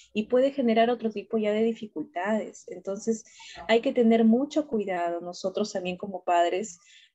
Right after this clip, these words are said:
aquellos mensajes que podamos decir, eh, estar atentos siempre a lo que nosotros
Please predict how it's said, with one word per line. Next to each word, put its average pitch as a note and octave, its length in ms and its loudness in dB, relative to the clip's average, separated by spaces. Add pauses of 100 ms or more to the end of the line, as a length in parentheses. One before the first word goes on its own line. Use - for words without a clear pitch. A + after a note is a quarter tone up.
aquellos A3 400 2
mensajes A3 560 2
que G3+ 100 -2
podamos F3+ 460 -6
decir, G#3+ 540 -2 (360)
eh, - 220 -4 (100)
estar G#3 320 -2
atentos G#3+ 480 2
siempre G#3 460 2
a F#3+ 60 2
lo F3+ 120 0
que E3+ 120 -6
nosotros G3 420 -6